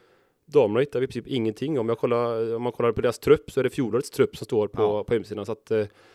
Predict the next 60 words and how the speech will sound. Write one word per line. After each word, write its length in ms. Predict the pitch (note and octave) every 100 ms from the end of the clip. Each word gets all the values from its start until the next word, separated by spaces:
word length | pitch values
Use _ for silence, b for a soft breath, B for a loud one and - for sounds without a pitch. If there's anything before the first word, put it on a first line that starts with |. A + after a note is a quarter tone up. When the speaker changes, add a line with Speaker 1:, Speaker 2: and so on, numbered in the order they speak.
| b b
Speaker 1:
se 180 | - C3+
om 60 | B2+
det 80 | B2
lockar 180 | A2+
fler 180 | B2 A#2
åskådare, 520 | B2+ G#2+ - C3 C3
kanske 280 | A#2+ A#2+ -
det 40 | A2
inte 140 | G2+
gör. 260 | G#2+ G2 F#2
Men 100 | -
Speaker 2:
Nej, 140 | B2+ C3+
Speaker 1:
ändå 120 | A2+
något 180 | A2+ -
sånt 80 | A2+
där 80 |
Speaker 2:
men 100 | A2
Speaker 1:
att 60 | C#3+
Speaker 2:
det 60 | C#3
Speaker 1:
vara 80 | D#3
Speaker 2:
känns 300 | D3 B2+ D#3
lite 220 | C3+ A2+
Speaker 1:
up 40 |
to 60 | A#2+
date. 200 | F3 A#2+ F#2+
Speaker 2:
oprofessionellt, 640 | A2+ - C3+ E3 F3+ D#3+
måste 200 | D3+ A#2+
jag 60 | A2
säga, 140 | B2
Speaker 1:
Så 60 | G#2
Speaker 2:
att 60 | A#2
Speaker 1:
är 20 |
Speaker 2:
det, 40 |
Speaker 1:
det. 60 | G#2
Speaker 2:
ja, 140 | A#2 A#2+
att 40 |
Speaker 1:
Mm. 120 | A2
Speaker 2:
du 80 | A#2+
inte 160 | A2 A2
har 560 | A2 G#2+ G#2+ A2 A#2+ A2
rätt 260 | G2+ -
trupp 420 | - G#2 D3+ -
i 20 | D#3+
alla 80 |
fall 180 | C#3 G2
lite 160 | G2 -
matcher, 120 | G2+ C#3+
Speaker 1:
Ja. 140 | A#2+
Speaker 2:
för 60 | G2
det 80 | G#2+
borde 240 | A2+ G2+
Speaker 1:
Oh 20 |
Speaker 2:
man 60 | B2
Speaker 1:
ja. 60 | G2+
Speaker 2:
kunna 120 | G2
ha. 140 | E2
Speaker 1:
Oh 60 | E2
Speaker 2:
Men, 340 | A2+ G#2 F2
Speaker 1:
ja. 60 |
Speaker 2:
eh, 40 | F2